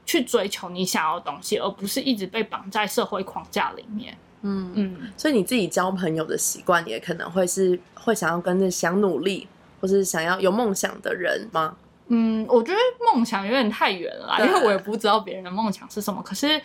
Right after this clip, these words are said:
Speaker 1: 我觉得都是很对自己的人生负责的人。
Speaker 2: 嗯。
Speaker 1: 就算是他在玩，我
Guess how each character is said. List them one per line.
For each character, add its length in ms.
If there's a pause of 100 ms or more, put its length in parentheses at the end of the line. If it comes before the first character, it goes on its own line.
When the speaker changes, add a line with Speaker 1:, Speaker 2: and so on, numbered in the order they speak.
Speaker 1:
我 140
觉 100
得 80
都 160
是 120
很 240
对 120
自 160
己 200
的 180
人 180
生 200
负 160
责 180
的 140
人。 260 (160)
Speaker 2:
嗯。 400
Speaker 1:
就 120
算 260
是 520
他 360
在 180
玩， 260 (220)
我 240